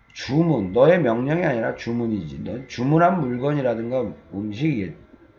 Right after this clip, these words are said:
어, 여기서는 뭐, shipping, shipping이라면 배 싣기 이런 거야. 선적, 어떤 수출 같은 거 할 때 물건을 배에 싣는 거. is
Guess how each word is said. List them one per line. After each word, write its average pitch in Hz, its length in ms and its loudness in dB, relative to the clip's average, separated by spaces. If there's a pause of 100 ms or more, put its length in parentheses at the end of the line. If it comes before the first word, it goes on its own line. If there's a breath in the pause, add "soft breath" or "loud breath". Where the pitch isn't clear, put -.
(140)
어, 92 280 -6
여기서는 117 420 -4
뭐, 151 120 0
shipping, 135 680 -2 (480 soft breath)
shipping이라면 190 880 2
배 123 160 4
싣기 151 680 0
이런 113 200 -2
거야. 139 240 2
선적, 165 640 0 (460 loud breath)
어떤 107 300 -8
수출 - 420 -6
같은 160 300 2
거 131 60 -2
할 113 120 -2
때 117 80 -6
물건을 110 600 -2
배에 90 260 -6
싣는 90 440 -8
거. 95 340 -6 (500 loud breath)
is 160 320 0